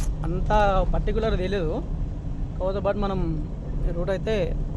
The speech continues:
కంటిన్యూ చేయడం జరుగుతుంది. ఈ రోడ్లో పోతే ఫీలింగ్ శ్రీశైలం ఘాట్ ఎక్కిన ఆ ఫీలింగ్ ఉంది, కానీ శ్రీశైలం ఘాట్ అనే డబల్ ఉంటాయి, డబల్ కాదు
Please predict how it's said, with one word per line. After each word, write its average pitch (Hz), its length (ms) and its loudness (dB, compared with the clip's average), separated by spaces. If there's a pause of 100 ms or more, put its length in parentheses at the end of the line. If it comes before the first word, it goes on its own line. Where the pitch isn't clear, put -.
(1600)
కంటిన్యూ 180 320 2
చేయడం 196 180 4 (100)
జరుగుతుంది. 170 480 2 (4000)
ఈ 208 100 4
రోడ్లో 226 260 6
పోతే 240 240 6
ఫీలింగ్ 220 280 2 (120)
శ్రీశైలం 202 440 2 (120)
ఘాట్ 185 220 4
ఎక్కిన 185 220 2 (100)
ఆ 190 120 2
ఫీలింగ్ 190 300 2
ఉంది, 190 160 0
కానీ 180 180 2 (720)
శ్రీశైలం 208 420 2
ఘాట్ 196 160 2
అనే 196 160 2
డబల్ 185 220 4
ఉంటాయి, 180 240 4
డబల్ 185 280 4
కాదు 175 200 4